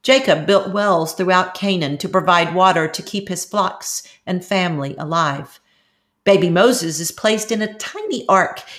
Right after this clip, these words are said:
in the Nile River to keep him safe from Pharaoh's henchmen. As they wander in the wilderness for forty years,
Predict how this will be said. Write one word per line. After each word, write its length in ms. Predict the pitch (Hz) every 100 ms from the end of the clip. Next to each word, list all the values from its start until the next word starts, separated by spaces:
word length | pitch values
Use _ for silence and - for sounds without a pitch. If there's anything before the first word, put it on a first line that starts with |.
| -
in 160 | 214
the 80 | 190
Nile 380 | 190 175 185 190
River 300 | 175 190 160
to 140 | -
keep 260 | - 240 233
him 120 | 220
safe 500 | 208 - 220 - - - - _
from 200 | 202 196
Pharaoh's 420 | 202 190 180 175
henchmen. 540 | 208 196 - 147 147 _ _ _ _ _ _
As 160 | 165 -
they 120 | 160
wander 480 | 151 147 180 208 214
in 100 | 208
the 60 |
wilderness 520 | 196 202 196 202 202
for 120 | - 202
forty 300 | 208 202 190
years, 460 | 196 208 233 -